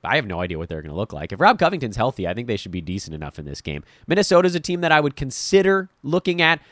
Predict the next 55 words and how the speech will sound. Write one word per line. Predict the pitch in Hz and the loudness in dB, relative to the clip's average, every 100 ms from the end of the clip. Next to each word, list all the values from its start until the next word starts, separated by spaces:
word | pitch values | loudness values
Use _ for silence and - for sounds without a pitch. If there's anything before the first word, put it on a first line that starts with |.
| _ - | _ -6
Sacramento | - 170 127 117 156 196 | 0 2 2 2 4 4
is | 165 165 | 0 -4
a | |
team | 160 180 | -4 0
I | 175 | 2
would | 175 160 | 2 -2
consider | - 165 | -4 -2
looking | 160 175 170 | -2 -2 0
at. | 170 175 _ _ _ _ - | 0 -2 _ _ _ _ -4
They | 131 | 2
had | 156 | 4
a | |
lot | 139 135 | 6 6
of | 123 | 6
roster | 120 127 131 | 2 2 -2
consistency | 120 104 131 - 131 - 131 | -8 -6 -6 -6 -8 -6 -4
with | 117 | -2
their | 107 | -2
young | 113 120 | 0 -2
core. | 117 - 131 131 120 _ _ _ _ | -2 2 4 4 2 _ _ _ _
Phoenix, | - - 165 175 - - - _ _ _ _ _ _ - | -10 -2 2 2 2 -4 -8 _ _ _ _ _ _ -10
they | 113 147 | 0 2
were | 196 160 139 - | 4 2 -2 -6
rel-, | 113 175 160 - | -2 0 0 -2
I | |
mean, | 147 127 | -6 -4
Booker | 117 151 147 131 | -2 -2 0 0
and | 120 | 0
Ayton | 139 127 | -2 -2
are | 104 | -2
obviously | 98 104 - | -2 -2 -4
back, | 90 95 101 - - - - | 0 2 2 -2 -20 -16 -4
uh, | 95 92 92 90 82 | -2 0 0 0 -2
and | 98 | -2
Oubre, | 113 117 113 | 0 2 2
who | 104 95 | 2 0
finished | 131 139 - | -2 -2 -4
the | 101 | -8
season | 101 92 | -8 -8
last | 90 87 - | -6 -6 -4
year, | 98 | -6
but | 90 90 | -4 -4
a | |
new | 110 107 | -4 -6
point | - 120 101 | -2 -2 2
guard, | 110 110 | 2 2
that | 98 101 | 0 -4
changes | - 104 98 | -4 -6 -6
things | - 98 92 | -8 -8 -6
a | |
bit. | 78 98 101 | -2 0 0
And | 104 | -4
then | 131 | -4
they | 175 | -4
just, | 175 185 | -4 -6